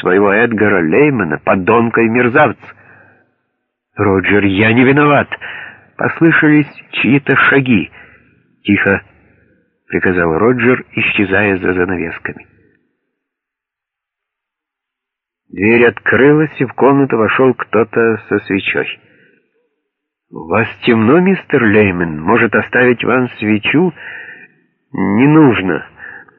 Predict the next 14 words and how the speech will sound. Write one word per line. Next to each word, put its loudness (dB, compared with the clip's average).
«Когда 0
дадут 4
свет?» 0
спросил -2
очень 0
тихо -2
Эдгар. -2
«Скоро 2
обещали. 0
Может, 0
я 4
всё-таки 0
оставлю 2
свечу? -2